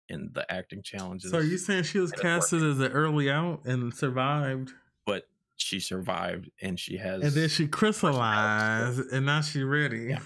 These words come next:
Speaker 2: <laughs>
Speaker 1: She's crystallizing in these comedy challenges 'cause she's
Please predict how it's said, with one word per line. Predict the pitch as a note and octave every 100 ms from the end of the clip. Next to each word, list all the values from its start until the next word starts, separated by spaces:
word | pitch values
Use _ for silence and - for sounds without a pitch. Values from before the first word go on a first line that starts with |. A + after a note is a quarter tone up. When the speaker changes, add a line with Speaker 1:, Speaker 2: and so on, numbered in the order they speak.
| A2+
Speaker 2:
<laughs> | C3 -
Speaker 1:
She's | - -
crystallizing | - A#2+ - A#2 G2+ -
in | -
these | F#2+
comedy | - F#2+ F#2+ F#2
challenges | - F2+ F#2 F#2+ F2+ F2+
'cause | - F2+
she's | - F#2+ F2+ -